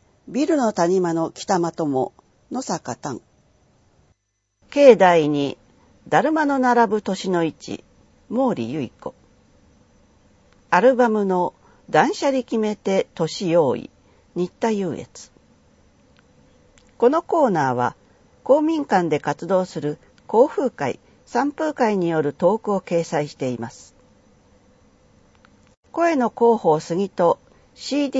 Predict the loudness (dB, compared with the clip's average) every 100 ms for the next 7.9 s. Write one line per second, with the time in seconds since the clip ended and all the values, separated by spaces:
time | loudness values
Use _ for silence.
0 | 0 0 -4 0 2 2 0 -4 -4 -6
1 | -8 -8 -4 -4 -6 _ _ _ _ _
2 | _ _ 0 4 4 2 -2 -2 -2 _
3 | _ _ _ -6 -2 -2 0 -2 2 0
4 | 0 -4 -4 -6 _ _ _ _ -4 -2
5 | 2 2 2 0 -2 0 -4 -2 -2 -4
6 | -2 0 0 -4 -4 -2 -2 -2 -4 -4
7 | -4 -4 -4 -6 -8 -10 -10 -10 -12